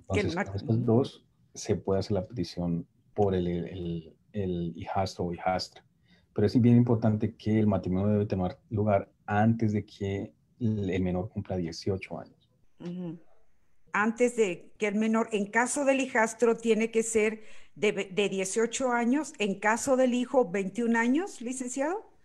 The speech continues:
Speaker 2: Sí.
Speaker 1: Ujú. Ahora, ¿qué pasa si yo me casé con el papá de mi hijastro? ¿Qué casas-, qué pasa si yo me casé, por ejemplo, en México o en otro país, en algún país de América Latina?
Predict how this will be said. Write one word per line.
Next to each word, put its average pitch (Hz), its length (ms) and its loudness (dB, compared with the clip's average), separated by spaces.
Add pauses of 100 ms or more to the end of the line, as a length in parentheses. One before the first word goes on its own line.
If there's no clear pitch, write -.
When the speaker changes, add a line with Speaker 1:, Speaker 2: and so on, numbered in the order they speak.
(180)
Speaker 2:
Sí. - 260 -6 (500)
Speaker 1:
Ujú. 233 300 -4 (500)
Ahora, 233 640 4 (540)
¿qué 277 140 4
pasa 294 520 4
si 262 180 -4
yo 247 160 0
me 262 200 0
casé 240 540 4 (280)
con 214 240 2
el 190 140 -2
papá 196 460 4
de 233 120 4
mi 226 200 4
hijastro? 208 760 -2 (460)
¿Qué 240 160 0
casas-, 262 420 2 (140)
qué 254 120 6
pasa 269 320 4
si 262 140 0
yo 226 140 2
me 262 140 2
casé, 220 280 0
por 226 160 0
ejemplo, 226 480 0
en 190 180 -2
México 302 840 0
o 196 200 4
en 190 220 0
otro 220 300 -2
país, 254 560 2
en 214 120 0
algún 185 260 0
país 220 300 0
de 240 60 0
América 214 420 0
Latina? 247 640 -2